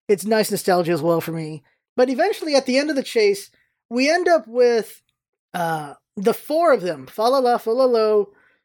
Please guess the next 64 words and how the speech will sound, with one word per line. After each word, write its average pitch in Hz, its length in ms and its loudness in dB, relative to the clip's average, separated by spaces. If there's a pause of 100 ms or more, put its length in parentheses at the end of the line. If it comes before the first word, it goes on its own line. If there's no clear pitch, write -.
(140)
and 214 140 -6
the 214 60 2
little 254 240 2
Kirby's 220 420 -2
behind 214 440 0
a 196 60 0
gold 214 280 0
statue 214 440 0
of 170 100 -4
King 196 200 -2
Dedede, 208 520 2 (400)
with 190 120 0
King 226 180 0
Dedede 262 260 0
looking 202 240 2
around, 190 300 0
and 233 160 0
they 208 120 2
drop 185 320 0
it 214 80 -4
right 208 200 2
on 185 180 -2
him. - 100 -20 (560)
They 202 120 -2
drop 214 220 0
it 185 40 -12
right 240 180 2
on 262 140 0
King 247 180 0
Dedede, 196 260 0
knocks 214 320 -2
him 262 160 2
out. - 180 -4 (380)
But 302 120 2
unfortunately, 311 840 0
they're 233 180 2
now 277 200 -2
trapped 254 280 2
between 202 260 0
Escargoon 175 600 0
and 170 240 -2
the 165 80 -2
monster. 170 600 -2 (420)
The 277 80 2
pair 370 220 2
resolve 311 360 0
to 262 80 -2
protect 247 360 -2
the 262 60 0
mini 254 180 2
Kirby's, 214 400 0
and 196 300 -4
right 247 160 2
as 294 160 0
they're 247 140 2
about 226 320 -2
to 226 40 -16
get 214 140 0
hit 226 160 2
with 180 120 -6
a 180 60 0
swing 269 460 0
from, 185 320 0
uh, 170 200 0